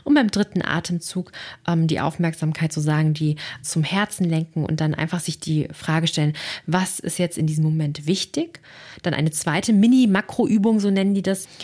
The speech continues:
ist das, wenn man irgendwie so Selbstzweifel spürt, beispielsweise vor einer Präsentation oder so, ne?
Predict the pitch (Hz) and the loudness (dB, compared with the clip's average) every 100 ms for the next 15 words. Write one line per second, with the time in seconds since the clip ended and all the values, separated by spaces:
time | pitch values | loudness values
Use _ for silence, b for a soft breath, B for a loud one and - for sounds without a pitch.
0 | B B B 156 190 - 170 165 165 170 | B B B -6 -4 -2 0 2 2 2
1 | 165 156 151 180 226 - - 190 180 175 | 2 0 2 2 2 -2 -2 -2 -2 -2
2 | 185 - - 180 151 156 156 - 143 156 | -6 -6 -4 -2 -2 -4 -6 -8 -6 -6
3 | - 185 196 - 226 233 - 254 - 170 | -2 0 0 0 -2 -2 -2 -4 0 2
4 | 160 156 156 151 160 160 165 196 | 2 2 0 0 0 2 0 -2